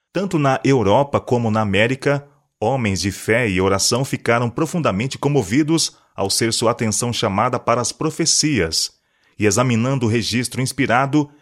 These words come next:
viram convincentes evidências de que o fim de todas as coisas estava às portas.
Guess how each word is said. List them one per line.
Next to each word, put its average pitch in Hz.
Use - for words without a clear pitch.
viram 117
convincentes 120
evidências 120
de 117
que -
o 110
fim 151
de 135
todas 156
as 127
coisas 135
estava 104
às 117
portas. 82